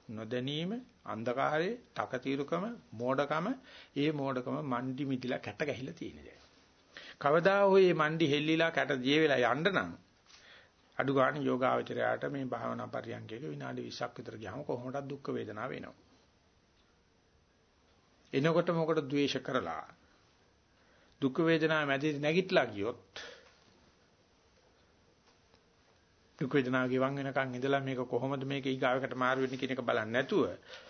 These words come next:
ඉතින් යෝගාවචරයට මණ්ඩි මෙදෙන අවිද්‍ය-, අදුක්කම සුඛ වේදනා පිළිබඳ නොදැනීමට,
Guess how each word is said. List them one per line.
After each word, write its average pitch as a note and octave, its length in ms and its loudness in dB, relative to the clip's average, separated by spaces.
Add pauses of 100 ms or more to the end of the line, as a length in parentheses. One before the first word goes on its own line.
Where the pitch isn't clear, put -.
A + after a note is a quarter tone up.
(140)
ඉතින් D#3+ 220 -2
යෝගාවචරයට C#3 720 4
මණ්ඩි B2 360 0
මෙදෙන C#3+ 300 -2 (1080)
අවිද්‍ය-, B2+ 380 -2
අදුක්කම C3 460 -4
සුඛ C#3 200 -6
වේදනා C3+ 400 0
පිළිබඳ B2+ 340 -2
නොදැනීමට, A#2+ 720 2